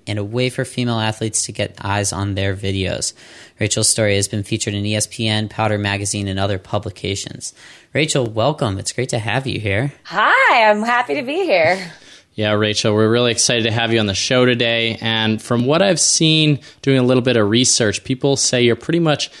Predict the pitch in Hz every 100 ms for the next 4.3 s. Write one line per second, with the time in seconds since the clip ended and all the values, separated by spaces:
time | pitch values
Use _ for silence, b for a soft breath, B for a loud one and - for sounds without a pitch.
0 | B - 113 127 131 - 123 123 123 113
1 | 113 113 104 95 - B B - - 139
2 | - - 131 120 104 - - - 127 80
3 | - - - 117 120 135 160 196 196 -
4 | 170 160